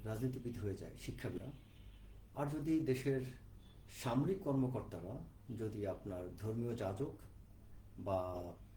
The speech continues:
ফিলোসফার বা স্কলার অথবা শিক্ষকের মতো যদি বয়ান দেওয়া শুরু করে, তাহলে তো সেই দেশের আসলে উন্নতি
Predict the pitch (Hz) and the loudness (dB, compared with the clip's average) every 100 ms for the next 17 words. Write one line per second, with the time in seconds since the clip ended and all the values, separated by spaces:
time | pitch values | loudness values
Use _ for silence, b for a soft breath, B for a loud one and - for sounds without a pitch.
0 | - - 123 120 - - 123 139 - - | -14 0 2 2 -2 -2 -2 -2 -4 -6
1 | - - 120 120 143 123 101 104 98 95 | -6 -2 0 2 0 0 -4 -2 -4 -4
2 | - B B B - - 180 - 156 139 | -10 B B B -8 -2 -2 0 4 6
3 | 110 104 101 - - 131 - - - - | 6 2 0 -2 -6 -8 -10 -14 -16 -16
4 | - 117 110 120 127 120 117 - 95 90 | -6 -2 4 8 8 8 2 2 -2 -2
5 | 87 - - - - - - - - - | -6 -6 -10 -16 -16 -16 -16 -16 -16 -16
6 | - 131 143 139 147 - 135 123 - 107 | -2 2 2 2 -4 2 2 2 0 -2
7 | 101 104 98 117 131 127 117 - 80 | -2 -2 -2 4 6 6 4 -2 -6